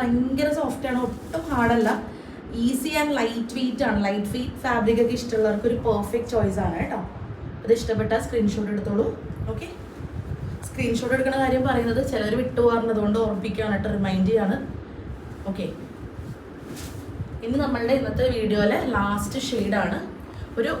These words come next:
orange and, ആ, പിങ്കിഷ് മജന്ത ഷെയ്ഡാണ് ബോർഡർ വരുന്നത് കേട്ടോ. ഇങ്ങനെയാണ് സാരിയുടെ, ആ, പല്ലു പോർഷൻ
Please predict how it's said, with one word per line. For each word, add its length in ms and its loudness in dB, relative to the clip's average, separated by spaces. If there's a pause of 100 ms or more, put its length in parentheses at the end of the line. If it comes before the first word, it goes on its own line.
(140)
orange 420 2 (140)
and, 180 0 (280)
ആ, 20 0 (880)
പിങ്കിഷ് 500 0
മജന്ത 360 2 (160)
ഷെയ്ഡാണ് 340 0 (100)
ബോർഡർ 400 2
വരുന്നത് 300 2
കേട്ടോ. 160 -4 (3750)
ഇങ്ങനെയാണ് 400 0 (120)
സാരിയുടെ, 400 2 (320)
ആ, 40 -2 (220)
പല്ലു 300 0
പോർഷൻ 260 0